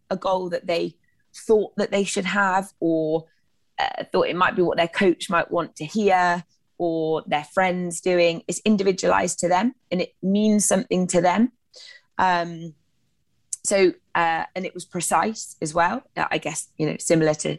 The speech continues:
specific in, in, in smart, it was precise. It was, um, there's no gray area with it. It was, yes, you either have achieved it or you haven't. So it was, it was precise. It was suitable for them as well. Um, you know, I, I suppose, you know, if their,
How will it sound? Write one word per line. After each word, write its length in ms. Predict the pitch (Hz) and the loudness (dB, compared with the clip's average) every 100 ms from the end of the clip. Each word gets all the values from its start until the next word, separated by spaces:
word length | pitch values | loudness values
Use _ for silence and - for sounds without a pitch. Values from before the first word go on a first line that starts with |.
| - | -4
specific 720 | - - - 156 - 175 - | -4 -2 -2 -2 -2 -4 -2
in, 200 | 147 - | -2 -2
in, 140 | 156 139 | -2 -2
in 140 | 147 | -2
smart, 340 | 156 165 185 - - - - | 0 2 0 -2 -14 -12 0
it 40 | |
was 120 | 196 - | 0 2
precise. 540 | 196 - - 156 - | 2 2 -2 -6 -4
It 160 | 165 170 | -2 2
was, 440 | 165 165 160 - - | 2 0 -4 -14 -6
um, 440 | 165 156 156 160 - _ _ - | -4 -4 -6 -8 -12 _ _ 0
there's 240 | 180 175 | 2 2
no 440 | 196 190 180 170 160 | 2 2 4 4 2
gray 300 | - 165 170 | 0 2 4
area 320 | 202 196 151 | 2 0 -4
with 120 | - - | -12 -14
it. 160 | - - | -14 -10
It 120 | - | -10
was, 220 | - - - | -10 -10 -2
yes, 300 | 165 156 - | 0 0 0
you 100 | 160 | 2
either 260 | 160 156 | 2 0
have 140 | 147 151 | -2 -4
achieved 380 | 151 226 196 - | 0 2 2 0
it 40 | |
or 140 | 160 | 2
you 100 | 151 | 2
haven't. 400 | 143 180 170 226 - | 2 0 -2 -8 -8
So 160 | - | -2
it 100 | 180 | 0
was, 140 | - 156 | 0 -2
it 120 | 165 | -2
was 120 | 151 | -2
precise. 680 | - - 156 180 208 - - - - - - _ - | -4 -2 2 2 -2 -8 -14 -18 -16 -16 -20 _ 2
It 40 | |
was 140 | 220 - | 2 4
suitable 540 | 254 233 220 233 302 _ _ | 2 0 2 0 -2 _ _
for 260 | 214 208 | 0 0
them 260 | 208 208 254 _ - | 0 -2 -6 _ -12
as 140 | 170 | -8
well. 260 | 202 220 302 _ - | -6 -6 -8 _ -12
Um, 600 | 175 175 170 170 165 156 _ _ _ _ _ - - | -6 -6 -6 -8 -12 -14 _ _ _ _ _ -14 -4
you 60 | 170 | 2
know, 100 | 160 | 2
I, 120 | 160 - | 2 2
I 180 | 147 160 | -2 -2
suppose, 320 | - 160 156 | -2 -2 -2
you 60 | |
know, 60 | 156 | -2
if 160 | 156 - | -2 2
their, 240 | 160 156 | 2 2